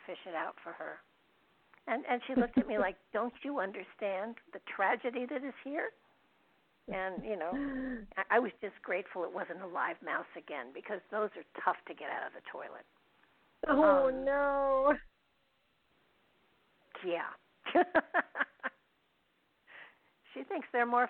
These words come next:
Speaker 1: fun than the stuffed ones, but, um, I'm not thrilled with that one. Those I let
Speaker 2: <laughs>
Speaker 1: outside.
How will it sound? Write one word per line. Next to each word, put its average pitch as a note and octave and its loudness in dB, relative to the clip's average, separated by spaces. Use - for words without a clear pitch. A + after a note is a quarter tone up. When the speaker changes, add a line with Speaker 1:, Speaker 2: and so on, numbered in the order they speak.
Speaker 1:
fun C#4 4
than G#3+ 0
the E3 -8
stuffed - 0
ones, D#3+ -4
but, F3 0
um, A3+ 4
I'm B3 6
not A3+ 4
thrilled A#3 0
with G3+ 0
that G3+ 4
one. B2+ -2
Those G#3+ 8
I A#3+ 8
let A3 6
Speaker 2:
<laughs> G#3 2
Speaker 1:
outside. - -4